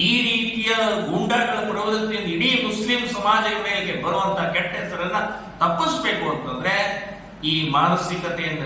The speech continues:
ನಿಲ್ಲಿಸ್ಬೇಕು ಅಂದ್ರೆ ಫತ್ವಾ ಹೊರಡಿಸಿ ಬಹಿಷ್ಕಾರ ಹಾಕಬೇಕು ಅನ್ನುವಂಥದ್ದು ಮುಸ್ಲಿಮರ ನಾನು ಬೇಡಿಕೆ ಇಡ್ತಾ ಇದ್ದೀನಿ. ಸರ್ಕಾರ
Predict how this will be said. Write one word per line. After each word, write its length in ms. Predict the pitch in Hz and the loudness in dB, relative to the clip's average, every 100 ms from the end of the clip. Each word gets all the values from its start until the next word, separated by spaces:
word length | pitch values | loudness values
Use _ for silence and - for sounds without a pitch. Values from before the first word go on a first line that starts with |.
| - | -4
ನಿಲ್ಲಿಸ್ಬೇಕು 580 | 185 180 - 165 156 151 139 | -2 -2 -2 -4 -6 -4 -4
ಅಂದ್ರೆ 180 | 170 175 | -2 -2
ಫತ್ವಾ 340 | 151 - 180 180 | -4 -4 2 2
ಹೊರಡಿಸಿ 500 | - - - - 190 185 | 2 0 -4 -6 -4 -2
ಬಹಿಷ್ಕಾರ 480 | 123 170 - - 202 165 | 0 2 2 2 2 2
ಹಾಕಬೇಕು 600 | 143 - 127 139 139 139 - - - | 2 0 -6 -6 -8 -8 -10 -12 -8
ಅನ್ನುವಂಥದ್ದು 720 | 151 151 143 - 131 127 127 208 - - - - 117 | -4 -2 0 -2 -2 -2 -2 -4 -4 -6 -12 -12 -8
ಮುಸ್ಲಿಮರ 600 | 131 - 170 170 165 151 147 143 131 - | -4 -4 0 2 2 2 2 0 -2 -4
ನಾನು 180 | 123 123 123 | -4 -4 -2
ಬೇಡಿಕೆ 340 | 131 131 151 156 | -2 -2 -2 -2
ಇಡ್ತಾ 220 | 143 147 | -2 -4
ಇದ್ದೀನಿ. 220 | 143 143 214 220 | -4 -2 -2 -2
ಸರ್ಕಾರ 460 | 143 151 147 165 156 | -2 -2 0 2 2